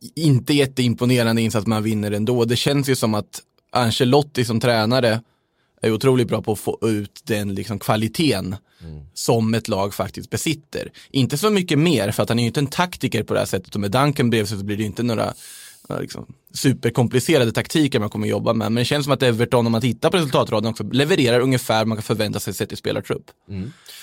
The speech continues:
Speaker 2: Ja,
Speaker 1: Alltså,
Speaker 2: precis.
Speaker 1: så
Speaker 2: Och
Speaker 1: att
Speaker 2: han, han, han, han har ju en förmåga att få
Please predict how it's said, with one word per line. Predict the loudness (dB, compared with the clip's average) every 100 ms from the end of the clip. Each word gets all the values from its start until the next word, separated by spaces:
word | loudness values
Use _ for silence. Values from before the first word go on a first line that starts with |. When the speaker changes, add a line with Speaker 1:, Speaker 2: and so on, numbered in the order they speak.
| -14 0
Speaker 2:
Ja, | 2
Speaker 1:
Alltså, | 4 4 2
Speaker 2:
precis. | 4 4
Speaker 1:
så | 4
Speaker 2:
Och | 4
Speaker 1:
att |
Speaker 2:
han, | 2 0
han, | 0 0 0
han, | -2 -2 -2 -14 -8 -2
han | 0 2
har | 2
ju |
en | 0
förmåga | -2 -2 0 0
att | -4
få | -4 -4 -4